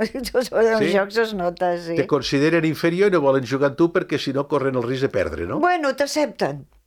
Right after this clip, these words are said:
Speaker 1: però veus que t'accepten així, con el nas,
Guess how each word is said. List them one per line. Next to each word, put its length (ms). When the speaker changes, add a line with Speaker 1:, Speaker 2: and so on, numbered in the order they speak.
Speaker 1:
però 220
veus 240
que 80
t'accepten 720
així, 460
con 180
el 160
nas, 300